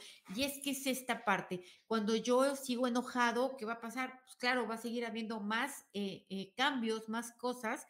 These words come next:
que me hagan seguir sintiendo enojado o enojada.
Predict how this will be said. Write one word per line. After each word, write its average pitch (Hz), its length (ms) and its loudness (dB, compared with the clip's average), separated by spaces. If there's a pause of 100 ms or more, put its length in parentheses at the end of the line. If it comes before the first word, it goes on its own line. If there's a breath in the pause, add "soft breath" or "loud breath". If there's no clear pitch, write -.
(260 loud breath)
que 254 100 0
me 226 220 2
hagan 240 320 0
seguir 208 360 -4
sintiendo 202 520 -6
enojado 196 440 -4
o 185 120 -2
enojada. 185 560 -4